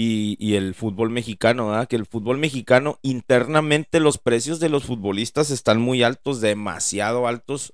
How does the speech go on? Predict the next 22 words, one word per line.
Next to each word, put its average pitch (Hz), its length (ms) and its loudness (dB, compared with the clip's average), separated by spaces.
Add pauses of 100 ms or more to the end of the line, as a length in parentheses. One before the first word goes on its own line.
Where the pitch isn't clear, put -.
a 95 100 -8
mi 95 160 -6
opinión, 92 600 -8 (180)
y 76 200 -14
pues 80 260 -14
es 90 100 -8
lo 101 140 -4
que 98 120 -6
se 85 140 -6
escucha. 104 560 -2 (580)
Obviamente 110 640 0
en, 120 300 -4
en 104 160 -4
Europa 95 420 -2
no 117 160 0
van 110 160 0
a 113 40 -2
estar 113 260 -2
pagando 113 500 -2 (160)
por 113 220 2
un 127 120 -4
joven 131 520 0